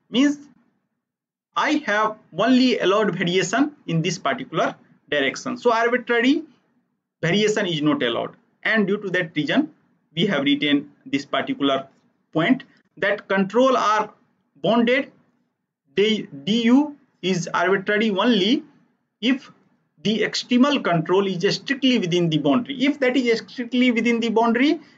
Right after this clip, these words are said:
then there is no problem. So upper variation plus lower variation is allowed. However, if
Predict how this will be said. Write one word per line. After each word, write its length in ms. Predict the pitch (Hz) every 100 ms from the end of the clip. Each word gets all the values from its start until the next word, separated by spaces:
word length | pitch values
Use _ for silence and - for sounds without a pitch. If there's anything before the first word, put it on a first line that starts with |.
| -
then 200 | 294 269
there 120 | 262
is 120 | 247
no 160 | 226 208
problem. 460 | 160 139 123 113 - _ _
So 200 | - 240
upper 320 | 202 196 262
variation 560 | 214 220 233 240 285 349 - _ _ -
plus 220 | 226 226
lower 320 | 180 208 226
variation 600 | 220 175 190 - 285 359 _ _ -
is 160 | 151
allowed. 400 | 156 147 175 - - _ _ _ -
However, 640 | 233 269 180 151 170 165 - _ _ _ _ _ _ _ _ _ _ _ _ _ _ _ _ -
if 300 | 277 -